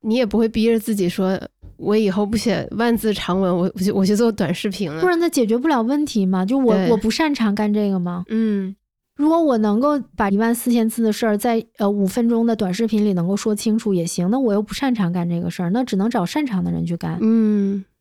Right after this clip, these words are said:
Speaker 2: 我又干不了，还能干嘛？
Speaker 1: 得做一个快乐的记者。
Speaker 2: <laughs> 对，我只能把我手头的事儿干完。
Speaker 1: 嗯。那你有时候回顾自己过去现在有十几，十几年的记者生涯。
Speaker 2: 嗯，十五年。
Speaker 1: 对啊，然后
Speaker 2: 今年
Speaker 1: 采-
Speaker 2: 十五年。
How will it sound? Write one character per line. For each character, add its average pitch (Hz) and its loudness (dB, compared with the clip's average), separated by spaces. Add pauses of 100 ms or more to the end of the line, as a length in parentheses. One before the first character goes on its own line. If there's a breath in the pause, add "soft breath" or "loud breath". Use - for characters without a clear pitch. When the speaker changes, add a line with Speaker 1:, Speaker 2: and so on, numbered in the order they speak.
(120)
Speaker 2:
我 208 0
又 220 2
干 294 2
不 240 2
了， 165 -2 (920)
还 - -2
能 180 2
干 190 0
嘛？ 180 -4 (280)
Speaker 1:
得 220 -8
做 214 -2
一 208 2
个 202 0
快 208 -4
乐 196 0
的 190 2
记 214 -2
者。 202 4 (220)
Speaker 2:
<laughs> 247 4
对， 381 2
我 269 2
只 262 0
能 311 0
把 277 2
我 302 2
手 240 0
头 196 2
的 214 2
事 269 -4
儿 247 0
干 220 -2
完。 185 -4 (460)
Speaker 1:
嗯。 214 -2 (600)
那 359 2
你 208 0
有 202 0
时 208 0
候 247 2
回 202 0
顾 240 -2
自 233 -4
己 190 0
过 214 -2
去 208 -2
现 - -4
在 233 2
有 190 -2
十 - -6
几， - -6
十 - -4
几 285 0
年 170 2
的 165 -2
记 220 4
者 190 4
生 208 0
涯。 185 -4
Speaker 2:
嗯， - -10
十 - -2
五 247 2
年。 185 0 (340)
Speaker 1:
对 202 -4
啊， 190 -2
然 202 -2
后 190 2
Speaker 2:
今 254 4
年 240 4
Speaker 1:
采- 240 2
Speaker 2:
十 240 0
五 233 4
年。 185 0